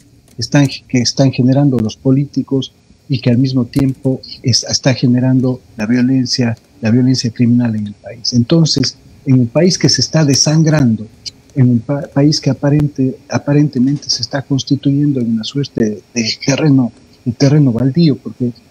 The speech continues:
los ecuatorianos o se esconden en sus casas o huyen del Ecuador hacia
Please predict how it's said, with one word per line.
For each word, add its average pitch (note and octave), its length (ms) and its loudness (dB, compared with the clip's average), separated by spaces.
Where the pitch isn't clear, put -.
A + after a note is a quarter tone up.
los A#2 140 -4
ecuatorianos C#3+ 560 0
o A2 60 -2
se C3 100 -4
esconden C3+ 440 0
en A2 60 0
sus A2 200 -6
casas C#3+ 540 -2
o B2+ 120 2
huyen C3+ 400 0
del A2+ 160 -6
Ecuador C3 400 -2
hacia A#2 580 0